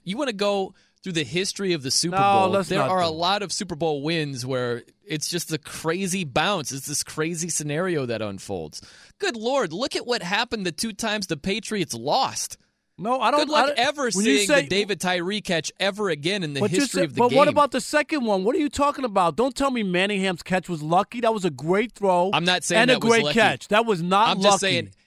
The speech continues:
Speaker 1: if you gave them that same pass to complete a hundred times,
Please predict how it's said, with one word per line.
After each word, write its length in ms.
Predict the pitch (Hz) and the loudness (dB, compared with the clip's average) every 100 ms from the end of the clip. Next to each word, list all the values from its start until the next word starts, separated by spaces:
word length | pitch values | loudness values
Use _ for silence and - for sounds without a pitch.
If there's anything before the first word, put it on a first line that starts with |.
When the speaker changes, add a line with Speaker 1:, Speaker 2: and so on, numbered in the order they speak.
| _ _ - | _ _ -6
Speaker 1:
if 200 | 170 165 | -4 -4
you 240 | 151 220 196 | -4 -6 -4
gave 400 | 190 196 175 135 | -2 -2 -2 -2
them 520 | 151 139 123 120 120 _ _ - | -2 -2 -6 -10 -16 _ _ -10
that 300 | 143 151 147 | -4 -2 -2
same 560 | - - 165 175 185 180 | -2 -2 -2 -2 -4 -4
pass 360 | 156 160 139 - | -2 -2 -2 -6
to 100 | - | -8
complete 540 | 139 123 147 156 170 - | -8 -6 -4 -4 -6 -6
a 80 | 135 | -4
hundred 460 | 135 160 175 143 | -2 -2 -2 -4
times, 520 | 139 151 170 180 - | -4 -2 -2 -4 -6